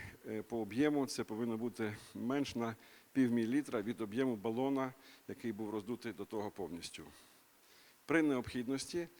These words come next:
в разі осколкових переломів, використовувати, е, техніку Excel. Е, що стосується термінів та кількості хребців, які підлягають операції, це повинно бути, ну, бажано бути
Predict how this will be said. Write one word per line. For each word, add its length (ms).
в 40
разі 220
осколкових 520
переломів, 500
використовувати, 960
е, 440
техніку 400
Excel. 420
Е, 260
що 180
стосується 520
термінів 720
та 100
кількості 560
хребців, 480
які 200
підлягають 500
операції, 520
це 120
повинно 380
бути, 400
ну, 220
бажано 400
бути 320